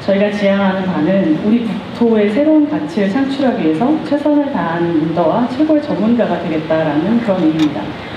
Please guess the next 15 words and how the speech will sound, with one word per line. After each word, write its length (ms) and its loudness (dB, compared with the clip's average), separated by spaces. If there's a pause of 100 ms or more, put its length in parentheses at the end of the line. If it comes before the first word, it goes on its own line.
(340)
그리고 340 4 (240)
지금 560 2
국가정-, 600 2
국가공간정보기본법이 1800 0
통과돼서 680 0
내년에 380 0
이제 160 -4
시행을 360 2
하게 180 2
되는데요. 500 2 (400)
그래서 160 -2
이천십오 640 2
년 180 2
유월이 360 2
되면 540 -2